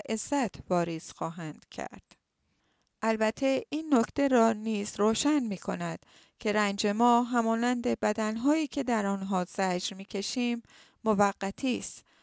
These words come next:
اما اجر و پاداشی که با این بدنهای موقتی ذخیره می‌کنیم جاودانی می‌باشد. چه سیستم جالبی! خدا به ما اجازه داده تا در نظامی کار کنیم که در آن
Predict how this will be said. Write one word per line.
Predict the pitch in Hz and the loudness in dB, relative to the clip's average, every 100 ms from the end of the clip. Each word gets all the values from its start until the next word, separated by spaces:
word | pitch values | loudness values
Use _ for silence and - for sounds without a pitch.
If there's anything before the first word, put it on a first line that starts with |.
| _ _ | _ _
اما | 208 202 190 185 - | -2 -2 0 -4 -2
اجر | 233 277 - | 0 2 2
و | 349 | 4
پاداشی | 294 247 233 226 - 220 | 6 6 6 2 2 -4
که | 208 196 | -4 -4
با | 185 190 | 2 2
این | 247 311 240 | 2 -4 -2
بدنهای | 196 175 175 190 180 175 | -2 -4 -6 -2 -2 -2
موقتی | 185 180 185 - 190 - 269 | -6 -2 -2 -2 -8 -4 -4
ذخیره | 220 180 175 190 175 175 | -2 -4 -6 -8 -8 -8
می‌کنیم | 185 - 208 214 240 233 - - - _ | -10 -8 -6 -4 -4 -4 -8 -20 -20 _
جاودانی | - 208 214 - 226 233 277 | 4 6 6 2 0 2 0
می‌باشد. | 202 175 180 160 - 147 185 - _ _ _ _ _ _ _ _ _ _ _ | -2 -6 -10 -10 -8 -10 -12 -18 _ _ _ _ _ _ _ _ _ _ _
چه | - 330 330 | -4 0 0
سیستم | - 269 - 294 277 294 | 0 -2 -2 0 2 2
جالبی! | 302 262 254 294 311 170 175 _ _ _ _ - | 2 4 4 2 0 -4 -10 _ _ _ _ -4
خدا | - 240 254 | 4 6 6
به | 254 233 | 4 2
ما | 240 247 - | 2 2 0
اجازه | 226 214 214 349 | 0 0 2 0
داده | - 214 202 196 208 | 2 0 0 -2 -2
تا | 233 | -2
در | 208 208 208 | -2 -2 -2
نظامی | 214 214 269 330 339 | -4 -2 0 -2 -2
کار | 339 - 214 196 | -6 2 2 2
کنیم | - 190 190 202 - - - _ | -2 -6 -6 -8 -10 -20 -20 _
که | 240 | -4
در | 220 208 208 | 0 0 0
آن | - 247 247 | 0 0 0